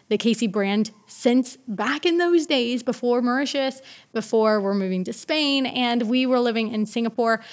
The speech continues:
We went to Sentosa Island, which is a resort holiday destination island right next to Singapore, literally ju-, a bridge away.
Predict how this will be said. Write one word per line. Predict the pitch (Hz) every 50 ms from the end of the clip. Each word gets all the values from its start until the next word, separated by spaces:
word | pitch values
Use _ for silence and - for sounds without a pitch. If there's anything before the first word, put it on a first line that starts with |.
| - - - - -
We | - 220 240 277
went | 302 277 277 262 254 247 233 - -
to | - - 226
Sentosa | 220 - - 233 214 214 214 208 196 - -
Island, | 220 - - - - - 254 - -
which | 269 262 - 269
is | 269 262 254 254 247 247 -
a | 269
resort | 240 247 226 190 233 233 240 220 226
holiday | - - - 226 247 247 240 226 214 208 202
destination | 202 - 226 214 214 - 208 202 196 190 - 196
island | 196 - 208 202 202 202 196 196 196 196 185 190 - - - - - - -
right | 220 226 254 285 277 269 -
next | 247 233 220 214 220 - - -
to | 226 208 202 -
Singapore, | 202 - 202 185 202 190 - - 87 139
literally | 226 233 240 247 233 220 214 208 208 202
ju-, | 214 - 202 190 - -
a | - 233
bridge | 190 - 240 208 202 170 - -
away. | - - 285 - - - - 269